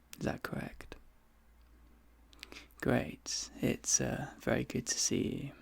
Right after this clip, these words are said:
Please just take a seat. Thank you.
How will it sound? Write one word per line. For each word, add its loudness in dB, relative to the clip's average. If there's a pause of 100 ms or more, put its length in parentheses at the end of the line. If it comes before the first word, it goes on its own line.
(1200)
Please 2
just -2
take -4
a -2
seat. -2 (1600)
Thank -2
you. 0